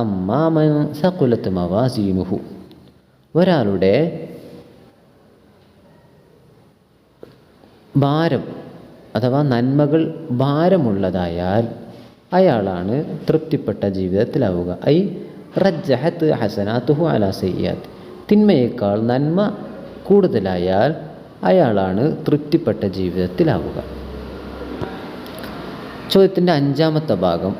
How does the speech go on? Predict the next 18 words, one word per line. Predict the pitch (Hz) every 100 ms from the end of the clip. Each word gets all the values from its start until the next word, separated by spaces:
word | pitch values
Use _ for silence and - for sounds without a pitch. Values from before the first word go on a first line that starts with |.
| 160
ഉക്തുബിസിനേനി | - 185 156 120 107 104 98 104 135
രണ്ടെണ്ണം | 156 170 156 113 101
വീതം | 92 120 123
എഴുതാം | 98 92 87 104 147
എന്നുള്ളതാണ്. | 98 82 78 - - - - - - - - - - - -
ചോദ്യം | 180 180 185 110
ഒന്ന്, | 98 92 90 120 - - - - 160
അർബഅത്തു | 175 160 190 196 196 139
അഷിയാഅ | 107 - 107 131 156 - 101 98 143 - - - - - - - _ _ _ _ _ _ _ -
മൻ | 165 202 185 117
അതാ | - 117 127
ബിഹാ | 110 101 101 120 -
ഫലൈസ | 143 127 - 101
ഫീ | 95 -
ഖുസ്റാൻ. | 95 - 90 82 - - - _ _ _ _ -
രണ്ട് | 185 208 208 226
കാര്യങ്ങൾ | 135 123 123 131 131
കൊണ്ടുവന്നാൽ | 110 107 123 101 92 87